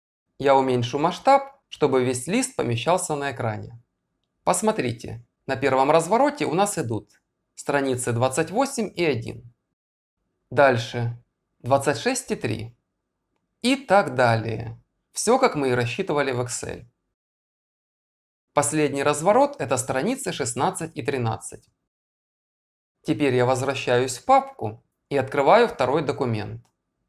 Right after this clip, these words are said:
Сразу же изменим масштаб отображения. Как видите, на первом листе с обратной стороны будут напечатаны страницы два и двадцать семь.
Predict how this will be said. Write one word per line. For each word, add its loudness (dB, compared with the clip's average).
Сразу 2
же -4
изменим 0
масштаб 2
отображения. -4
Как 2
видите, -2
на -2
первом 2
листе -4
с -10
обратной 2
стороны -2
будут 2
напечатаны -2
страницы -2
два 0
и -6
двадцать -2
семь. -10